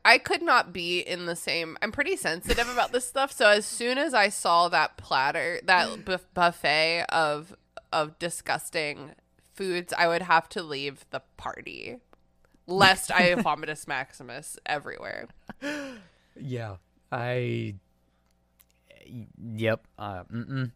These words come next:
Speaker 2: Nope.
Speaker 1: I'm not doing it.
Speaker 2: Out.
Speaker 1: And, like, once, it's like, maybe if I didn't know it was, like, at the beginning, they don't know it's there. Maybe the, it smells a little weird in there. But, like, the second I knew I was in the same room as that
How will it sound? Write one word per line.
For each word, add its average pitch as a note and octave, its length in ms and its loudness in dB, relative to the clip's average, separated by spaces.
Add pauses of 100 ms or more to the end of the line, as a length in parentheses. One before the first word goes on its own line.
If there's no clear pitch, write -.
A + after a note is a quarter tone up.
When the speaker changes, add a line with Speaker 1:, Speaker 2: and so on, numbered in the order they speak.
(120)
Speaker 2:
Nope. A2+ 160 -2
Speaker 1:
I'm F3 60 -4
not F#3 160 -2
doing G3+ 200 -10
it. D#2 80 -12
Speaker 2:
Out. A#2+ 300 2
Speaker 1:
And, A#3+ 120 4
like, B3 180 4
once, C4 360 2
it's B3 200 -2
like, C4 240 0 (180)
maybe C#4 360 0
if D#4+ 180 -4
I B3 100 0
didn't G3+ 460 -10 (160)
know F#3+ 420 -2
it F#3 100 -6
was, F3 160 -6
like, G#3 140 2
at A#3 140 -2
the B3 60 -6
beginning, C4+ 480 -4
they G#3 120 0
don't F#3+ 280 0 (100)
know F3+ 220 0
it's F3 180 -6
there. E3 420 -4
Maybe E3+ 320 -10
the, D3 240 -8
it E3 140 -12
smells E3 420 -6
a G#3+ 60 -8
little G#3+ 260 -4
weird A#3+ 240 -4
in B3 120 -8
there. B3+ 400 -2 (160)
But, G#3 120 2
like, G3+ 240 2
the G#3+ 100 -2
second B3 280 -2
I B3+ 100 0
knew E3+ 240 -8
I F3 100 0
was F3 140 -8
in E3+ 80 -14
the D#3+ 60 -12
same D#3+ 280 -10
room D#3 240 -10
as E3 180 -10
that D3+ 320 0